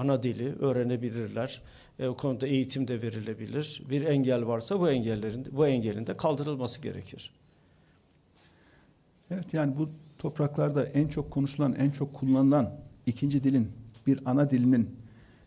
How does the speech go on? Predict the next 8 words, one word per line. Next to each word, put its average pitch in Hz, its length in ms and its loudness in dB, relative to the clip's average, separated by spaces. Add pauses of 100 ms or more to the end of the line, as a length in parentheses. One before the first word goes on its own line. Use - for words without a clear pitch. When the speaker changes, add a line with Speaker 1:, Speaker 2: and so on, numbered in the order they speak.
(140)
Speaker 2:
e, 113 40 -6 (580)
böyle 156 400 4
vesilelerle, 127 720 0 (300)
e, 107 120 -4
gündeme 135 380 2
gelmesine 127 420 0
gerçekten 147 520 -2
biz - 200 -4